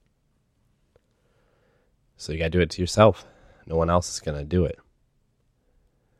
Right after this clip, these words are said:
So do that. Tell your subconscious what's up.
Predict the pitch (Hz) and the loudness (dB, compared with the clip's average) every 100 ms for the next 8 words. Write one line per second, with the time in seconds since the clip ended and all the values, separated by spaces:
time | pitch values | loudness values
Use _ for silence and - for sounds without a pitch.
0 | _ _ - 78 76 76 _ _ _ _ | _ _ -10 -6 -6 -8 _ _ _ _
1 | _ _ _ - 85 113 78 - - _ | _ _ _ -8 0 0 0 -6 -20 _
2 | _ _ _ - 73 107 87 - 76 71 | _ _ _ -10 0 2 2 -4 -12 -14
3 | 73 76 - 73 - 65 - | -14 -16 -16 -14 -8 -10 -10